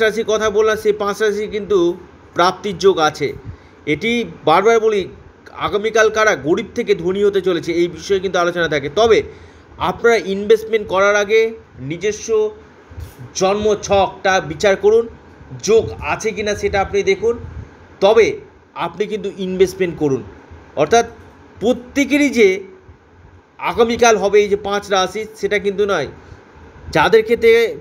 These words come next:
প্রবল যোগ থাকবে কম বেশি, তাদের কিন্তু প্রাপ্তি কিন্তু হবে।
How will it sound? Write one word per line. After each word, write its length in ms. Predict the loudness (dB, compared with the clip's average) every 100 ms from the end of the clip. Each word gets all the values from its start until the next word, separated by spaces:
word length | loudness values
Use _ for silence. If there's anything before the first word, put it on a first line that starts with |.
| -6
প্রবল 300 | 0 2 4 2
যোগ 160 | 0 -2 0
থাকবে 220 | -2 0
কম 240 | -2 -2 -4 -2
বেশি, 180 | -2 -4
তাদের 340 | -4 -2 -2 -4
কিন্তু 240 | -2 0 0 -2 -10 -14 -6 2
প্রাপ্তি 380 | 2 2 -6 -6
কিন্তু 260 | -6 -6 -4
হবে। 200 | -2 -4